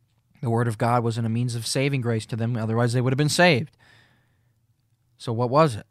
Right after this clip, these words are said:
Well, common grace. Any benefit they received from reading the Bible, putting into practice the things that it says, any benefit that they receive from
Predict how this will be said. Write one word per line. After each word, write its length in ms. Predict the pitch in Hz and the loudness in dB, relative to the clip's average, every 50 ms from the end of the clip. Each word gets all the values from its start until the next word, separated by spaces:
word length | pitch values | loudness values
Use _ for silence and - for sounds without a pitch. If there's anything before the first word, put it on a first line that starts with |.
| _ | _
Well, 400 | - 117 113 123 135 160 170 - _ _ _ _ _ _ _ _ _ _ _ _ _ _ _ _ _ _ _ _ _ _ _ _ _ _ _ - | -8 -6 -2 0 0 -2 -2 -6 _ _ _ _ _ _ _ _ _ _ _ _ _ _ _ _ _ _ _ _ _ _ _ _ _ _ _ 0
common 320 | - 156 160 175 165 127 | 2 4 4 4 2 0
grace. 460 | 110 104 98 95 - - - - - _ _ _ _ _ _ _ _ _ _ _ _ _ _ _ _ _ _ _ _ _ _ - | -2 -6 -10 -12 -14 -16 -18 -20 -20 _ _ _ _ _ _ _ _ _ _ _ _ _ _ _ _ _ _ _ _ _ _ -4
Any 160 | 117 123 127 | -2 0 0
benefit 400 | 120 131 135 143 139 147 131 117 | 2 2 0 0 -2 -4 -4 -4
they 120 | 127 127 | -2 -2
received 440 | 123 123 120 - - 135 139 143 143 | -2 -4 -4 -6 -4 -4 -4 -4 -4
from 400 | - - 123 113 110 107 101 101 - _ _ _ _ _ _ _ _ _ _ _ _ _ _ _ _ _ _ - | -6 -6 -4 -4 -4 -4 -6 -8 -12 _ _ _ _ _ _ _ _ _ _ _ _ _ _ _ _ _ _ -4
reading 300 | 117 120 123 131 131 123 | -2 0 0 0 0 0
the 80 | 117 | 0
Bible, 460 | 110 110 107 117 127 139 151 160 160 _ _ _ _ _ _ _ _ _ _ _ _ _ _ _ _ _ _ _ _ _ _ _ _ _ _ _ _ _ _ _ _ | 0 0 2 2 2 0 -2 -4 -6 _ _ _ _ _ _ _ _ _ _ _ _ _ _ _ _ _ _ _ _ _ _ _ _ _ _ _ _ _ _ _ _
putting 260 | - - 135 131 127 127 | -8 -6 -4 -2 -2 -2
into 180 | 127 120 110 | -4 -4 -6
practice 680 | - - - 120 123 135 - 143 131 - - - - _ _ _ _ - | -8 -4 0 0 0 0 -2 -6 -8 -8 -10 -14 -16 _ _ _ _ -14
the 80 | 123 | -12
things 300 | - - 156 127 131 120 | -8 -6 -4 -4 -4 -4
that 100 | 117 107 | -4 -6
it 60 | 98 - | -6 -6
says, 500 | - - 131 147 165 165 - - - - - | -4 -2 -2 -2 -2 -4 -6 -12 -14 -12 -10
any 120 | 131 123 | -8 -6
benefit 380 | 113 127 131 139 131 139 117 113 | -4 -4 -4 -4 -4 -6 -6 -8
that 80 | 113 | -6
they 80 | 117 117 | -6 -4
receive 380 | 107 110 - - 135 135 139 - | -4 -4 -6 -6 -8 -8 -8 -8
from 220 | 131 113 104 | -8 -8 -8